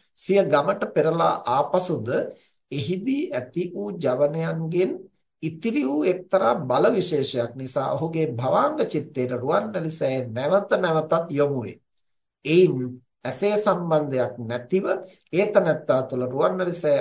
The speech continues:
අරමුණු කරන්නා වූ ජවනයෝ ඇති වෙති. දැන් මේ කියන්නේ මොනවද? අර කලින් දැක්ක රූපය අරමුණු කරන්නා වූ අතීත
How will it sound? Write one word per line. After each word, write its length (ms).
අරමුණු 420
කරන්නා 520
වූ 200
ජවනයෝ 580
ඇති 280
වෙති. 300
දැන් 240
මේ 200
කියන්නේ 400
මොනවද? 380
අර 120
කලින් 480
දැක්ක 500
රූපය 540
අරමුණු 580
කරන්නා 640
වූ 200
අතීත 540